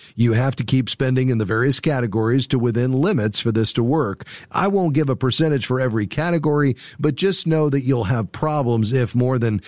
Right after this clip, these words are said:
twenty-five percent of your take-home pay goes to housing. Uh, food shouldn't exceed fifteen percent. Transportation,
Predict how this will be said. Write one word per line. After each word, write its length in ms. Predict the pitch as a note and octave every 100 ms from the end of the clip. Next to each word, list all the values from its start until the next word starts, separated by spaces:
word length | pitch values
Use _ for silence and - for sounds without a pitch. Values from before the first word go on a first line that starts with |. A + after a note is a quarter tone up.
| - -
twenty-five 640 | - C#3 C#3 C3 A#2+ A2+
percent 320 | A2 - C3+
of 80 | A2+
your 120 | G2+
take-home 500 | - C3 A#2 A2+ G2+
pay 280 | F2 C#3 B2
goes 280 | A2+ A2+ G#2
to 280 | - G#2+ F#2+
housing. 640 | - C3+ C3 A2 F#2+ D2+ - _ - -
Uh, 160 | G#2
food 480 | - E3+ F#3+ A2+ D#3
shouldn't 340 | - D3 B2+
exceed 460 | A2+ - C#3 A#2+ G#2+
fifteen 560 | C3+ A2+ - E3+ F3 B2+
percent. 540 | B2 - A2+ E2+ - _ - -
Transportation, 1080 | - C3 A2 A#2 G2+ C#3+ D3+ D#3 E3+ E3